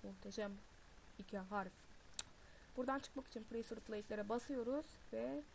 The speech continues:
çıkıyoruz. Evet, bunun yapımına gelelim. Game Mode'dan çıkayım. Evet, elimize blok alalım. Sadece dekorasyon amaç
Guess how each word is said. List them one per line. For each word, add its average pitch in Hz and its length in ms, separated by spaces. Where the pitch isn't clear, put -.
çıkıyoruz. 208 520
Evet, 277 360
bunun 294 180
yapımına 320 360
gelelim. 277 400
Game 214 140
Mode'dan 208 380
çıkayım. 240 380
Evet, 294 500
elimize 302 400
blok 311 260
alalım. 262 340
Sadece 269 340
dekorasyon 247 500
amaç 233 260